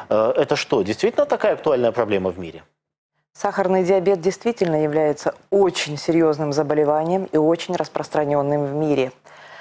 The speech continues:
Speaker 2: Ожидается к две тысячи двадцать пятому году триста восемьдесят миллионов больных сахарным диабетом. Поэтому сахарный диабет считают пандемией двадцать первого века.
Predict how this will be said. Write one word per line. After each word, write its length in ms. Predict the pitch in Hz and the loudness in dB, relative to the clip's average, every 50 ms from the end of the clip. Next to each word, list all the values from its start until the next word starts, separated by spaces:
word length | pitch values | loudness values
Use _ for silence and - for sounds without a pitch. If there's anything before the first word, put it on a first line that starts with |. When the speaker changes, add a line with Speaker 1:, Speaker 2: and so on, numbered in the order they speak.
| - - - - - - - | -20 -20 -20 -20 -18 -10 -6
Speaker 2:
Ожидается 640 | - 156 156 180 180 170 214 220 220 214 214 - 190 | -4 -2 -2 0 0 2 2 2 2 0 0 -2 -4
к 100 | 165 147 | -2 -2
две 140 | 156 185 | -2 -2
тысячи 340 | 185 - 202 - - - - 185 | 0 -2 -4 -8 -8 -8 -6 -2
двадцать 360 | 156 175 180 180 - 180 - | 0 0 0 0 -4 -8 -6
пятому 480 | - 185 180 170 - 175 170 170 170 | -2 -2 -2 0 0 0 0 0 0
году 340 | 170 156 175 202 214 190 202 | 0 2 2 2 2 2 0
триста 380 | 185 - 196 240 226 - - 208 | -2 0 -2 -4 -2 0 0 0
восемьдесят 580 | 170 180 202 - 196 196 175 175 - 185 170 | 2 0 0 0 -2 -2 -2 -2 -2 -4 -2
миллионов 560 | - 175 160 151 151 151 156 156 160 156 151 147 | 0 0 2 2 2 2 2 2 2 0 -2 0
больных 380 | 143 143 139 143 147 147 143 | 0 -2 0 0 -2 -2 -4
сахарным 580 | - - 151 147 - 156 151 147 147 147 151 151 | -2 -4 -4 -4 -2 -4 -4 -2 -2 -2 -2 -2
диабетом. 680 | 139 151 147 143 135 139 127 123 - - 120 123 123 127 _ _ _ _ _ - _ _ _ _ _ | 0 0 0 0 2 0 0 -2 -2 -6 -8 -8 -10 -18 _ _ _ _ _ -20 _ _ _ _ _
Поэтому 540 | - 160 165 165 160 170 165 170 165 135 - - - | -4 -2 -2 0 0 0 0 0 0 -2 -2 -6 -10
сахарный 520 | - - - 165 156 - 160 151 160 151 143 | -12 -6 -6 -4 -2 -2 -2 -2 -2 -2 0
диабет 380 | 151 151 143 139 151 170 180 | 2 0 2 2 0 -2 -2
считают 500 | - - - 180 - 143 131 135 143 - | -4 -8 -8 -4 -4 -2 -2 -2 -2 -4
пандемией 580 | - - 160 160 156 160 170 156 147 143 143 151 | -4 -6 -4 -2 0 0 0 0 0 0 -2 -2
двадцать 360 | 151 147 147 147 - - - | 0 0 -2 -2 -4 -10 -8
первого 440 | _ - 139 135 139 143 143 147 147 | _ 0 0 2 2 0 0 0 -2
века. 400 | 143 143 160 160 - 143 139 | -2 -4 -4 -4 -6 -10 -10